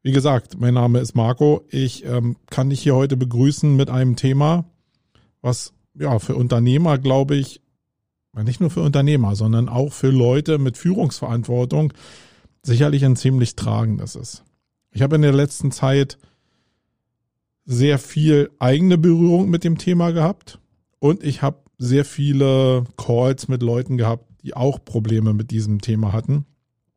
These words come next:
Und das Schöne ist immer, wenn man so einen Podcast anfängt <laughs> und immer um das Hauptthema rumeiert.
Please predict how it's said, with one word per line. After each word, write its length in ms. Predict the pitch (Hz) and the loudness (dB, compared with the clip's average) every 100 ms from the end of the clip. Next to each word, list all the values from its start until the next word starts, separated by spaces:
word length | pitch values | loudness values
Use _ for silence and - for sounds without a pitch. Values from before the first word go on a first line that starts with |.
| _ _ _ _ _ - - - _ | _ _ _ _ _ -20 -20 -20 _
Und 160 | - 127 | -4 0
das 100 | 127 | 0
Schöne 320 | - 143 180 | 2 2 4
ist 140 | 147 - | 2 0
immer, 260 | 139 135 | 0 2
wenn 120 | 131 | 2
man 120 | 131 123 | 2 2
so 80 | |
einen 100 | 127 | 0
Podcast 440 | 120 135 - 131 - | -2 -4 -2 -4 -2
anfängt 520 | 127 127 151 165 - - - - _ | -4 -2 -2 -2 -4 -16 -20 -20 _
<laughs> 1080 | - - - - - - - - - - - | -14 -14 -16 -20 -20 -12 -6 -6 -8 -18 -10
und 160 | 135 165 | -6 -2
immer 200 | 147 165 | 0 0
um 120 | 151 | 0
das 180 | 135 - | 0 0
Hauptthema 500 | 120 - - 127 123 | -4 -6 -2 0 0
rumeiert. 760 | 113 127 220 107 120 92 98 | 0 0 0 -4 -4 -6 -10